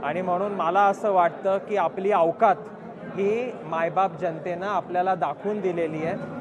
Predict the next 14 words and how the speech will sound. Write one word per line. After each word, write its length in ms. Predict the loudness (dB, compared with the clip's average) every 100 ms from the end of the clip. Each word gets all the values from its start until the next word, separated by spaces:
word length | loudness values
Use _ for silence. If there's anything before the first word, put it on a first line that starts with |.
| -10 -12 -2
आपल्याला 500 | -2 0 2 4 4
खूप 260 | 2 2 4
आनंद 400 | 2 0 2 2
होत 200 | 4 2
होता 340 | 0 2 2 0 -6 -16 -16 -14 0
लोकसभेमध्ये, 1000 | 2 2 2 0 2 0 0 0 0 0 -2 -12 -14 -14 -14 -10
अ, 520 | -2 2 4 4 2 -2 -6 -8 -8 -2
सहानुभूतीच्या 840 | 2 4 4 2 0 0 2 4 4
लाटेवर, 600 | 4 4 0 2 2 2
एक 120 | -2
विशिष्ट 500 | -4 -4 -4 -4 -2
समाजाच्या 760 | -2 0 0 2 2 0 2 2
लाटेवर 600 | 4 2 2 4 6 4 0 -10 -12 -12 -6
एका 540 | -4 2 4 6 4